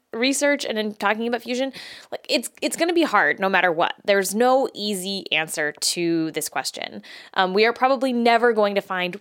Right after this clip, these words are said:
the one quick, easy trick that nobody wants you to know about to power the whole world. Um, so anything that seems too easy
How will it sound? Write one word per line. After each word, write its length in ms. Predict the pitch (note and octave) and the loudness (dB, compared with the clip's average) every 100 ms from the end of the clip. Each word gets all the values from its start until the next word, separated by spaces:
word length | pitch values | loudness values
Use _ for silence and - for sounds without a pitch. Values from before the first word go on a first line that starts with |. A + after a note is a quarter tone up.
| - | -2
the 100 | F#3+ | 2
one 340 | A#3+ B3 G#3+ | 4 4 2
quick, 240 | C4 B3+ - | 2 0 0
easy 240 | C4 A3+ | -2 -2
trick 260 | G3 C4 - | 0 0 2
that 140 | G#3+ | 0
nobody 320 | A#3+ B3 A3+ | 2 2 0
wants 280 | A3 B3 B3 | 2 2 2
you 100 | B3+ | -2
to 100 | A#3+ | 0
know 180 | B3 D4 | 4 4
about 280 | A3+ F3+ - | 6 4 2
to 60 | G3 | -2
power 320 | C#4 C4 G#3 | 2 4 4
the 80 | G3+ | 4
whole 220 | C4 B3+ | 2 4
world. 400 | D4+ A3 D#3 - - - - - | 4 4 2 -2 -18 -20 -20 -4
Um, 260 | A#3 A3 G#3+ | 2 2 2
so 120 | B3 | 2
anything 320 | C4 D#4+ E4+ | 4 4 2
that 160 | D#4 G3 | 0 0
seems 380 | - G#3 G#3+ G#3 | 0 0 0 -2
too 460 | - - G#3 G#3 - | -2 -2 0 -2 -2
easy 580 | F3+ E3+ A3+ B3+ C#4+ | -6 -6 -4 -6 -6